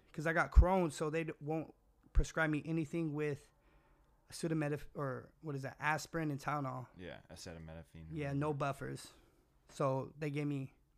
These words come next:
Speaker 1: blues, what people call 'em in California, Roxy's,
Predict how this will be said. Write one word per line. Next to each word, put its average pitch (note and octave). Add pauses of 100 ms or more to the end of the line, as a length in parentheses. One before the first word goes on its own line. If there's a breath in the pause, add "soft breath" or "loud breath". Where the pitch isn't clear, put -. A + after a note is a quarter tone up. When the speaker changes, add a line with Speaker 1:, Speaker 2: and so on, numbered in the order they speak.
(120)
Speaker 1:
blues, C#3+
what C#3
people C#3
call C#3+
'em C#3+
in C3+
California, C3+ (600 soft breath)
Roxy's, C#3